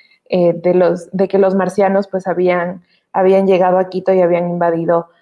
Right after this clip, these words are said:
la ciudad. Eh, empecemos por este,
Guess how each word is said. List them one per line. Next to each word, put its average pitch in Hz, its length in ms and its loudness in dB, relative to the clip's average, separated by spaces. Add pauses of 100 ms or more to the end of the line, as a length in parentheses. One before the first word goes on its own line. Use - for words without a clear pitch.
(200)
la 170 180 -2
ciudad. 175 420 -2 (720)
Eh, 220 400 2
empecemos 277 500 0
por 302 160 2
este, 285 540 -2